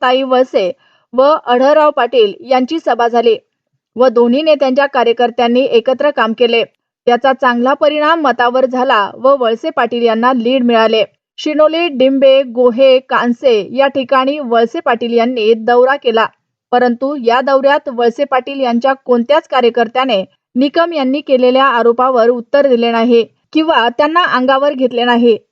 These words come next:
तर या उलट आढळराव पाटील यांच्याबरोबर आलेले अमोल अंकुश हे निकम यांच्या आरोपांना प्रत्युत्तर देऊन, लोकांच्या विविध उदाहरणे देऊन वळसे पाटील यांचे कार्य सांगून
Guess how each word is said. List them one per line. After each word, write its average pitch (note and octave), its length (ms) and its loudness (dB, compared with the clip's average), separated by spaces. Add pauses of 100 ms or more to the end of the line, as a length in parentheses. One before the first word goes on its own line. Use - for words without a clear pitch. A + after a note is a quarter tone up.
तर B3+ 120 2
या B3 140 2
उलट C4 400 -2
आढळराव D#4 440 2
पाटील D4+ 360 -6
यांच्याबरोबर D4 720 0
आलेले B3+ 440 2
अमोल C4+ 420 2 (100)
अंकुश B3 480 -4
हे C4+ 120 0
निकम C4+ 400 -2
यांच्या B3 320 0
आरोपांना A#3 600 0 (580)
प्रत्युत्तर D4 580 0
देऊन, A#3+ 420 2
लोकांच्या D4+ 560 0
विविध C4+ 380 -4
उदाहरणे A#3+ 540 0
देऊन A3+ 400 0
वळसे C4+ 380 -2
पाटील C4+ 340 -4
यांचे A#3+ 320 -2
कार्य A#3 340 0
सांगून A#3+ 420 -2